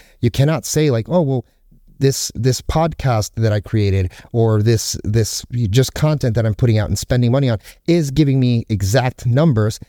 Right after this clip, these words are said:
But when you do that and you're retargeting and you connect with more and you, you create a sense of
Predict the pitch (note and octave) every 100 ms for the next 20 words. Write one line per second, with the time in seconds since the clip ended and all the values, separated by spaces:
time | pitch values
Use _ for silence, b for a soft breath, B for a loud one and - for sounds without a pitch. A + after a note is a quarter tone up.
0 | B - A#2+ - A2+ G#2+ A2 B2+ B2 A#2+
1 | B2+ - _ A2 A2 G#2+ G#2 - C3 B2
2 | B2+ A#2+ - b A2 G#2 - G#2+ A#2 -
3 | A2 - A2 A#2+ A#2+ - G2+ G#2 A2 G#2+
4 | - - B2 A#2 D#3 - B B - B2+
5 | A2+ - C#3+ C#3 - A2 A2 G2+